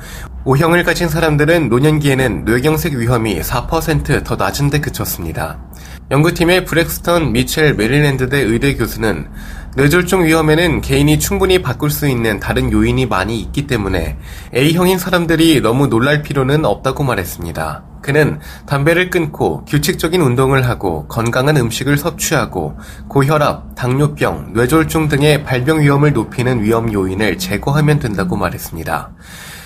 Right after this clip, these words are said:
연구팀에 의하면 뇌졸중의 대부분을 차지하는 허혈성 뇌졸중은 혈전이 뇌로 가는 혈류를 막을 때 발생합니다.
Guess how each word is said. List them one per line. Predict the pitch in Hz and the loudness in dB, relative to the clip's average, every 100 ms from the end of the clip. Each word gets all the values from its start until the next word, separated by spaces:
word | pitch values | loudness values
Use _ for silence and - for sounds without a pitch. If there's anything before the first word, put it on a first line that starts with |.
| - - | -20 -4
연구팀에 | 143 156 180 185 190 | 0 2 2 2 4
의하면 | 160 165 156 175 165 | 4 4 4 4 4
뇌졸중의 | 117 123 156 151 156 | 2 2 2 2 0
대부분을 | 151 123 135 139 151 151 | 0 0 0 2 2 2
차지하는 | 156 147 131 131 143 | 0 0 0 2 0
허혈성 | 127 185 185 180 180 175 | -2 0 0 0 0 0
뇌졸중은 | 113 113 117 - 110 101 69 - - - | 0 0 -2 -2 -2 -2 -4 -14 -20 -8
혈전이 | - 170 170 165 160 | -2 0 2 2 2
뇌로 | 110 151 | 2 2
가는 | 156 151 156 | 2 2 2
혈류를 | 151 196 190 185 175 | -2 0 2 4 2
막을 | 98 107 107 | 2 -2 -4
때 | 123 | -4
발생합니다. | 98 - 95 82 82 85 76 | -4 -4 -6 -6 -4 -2 -4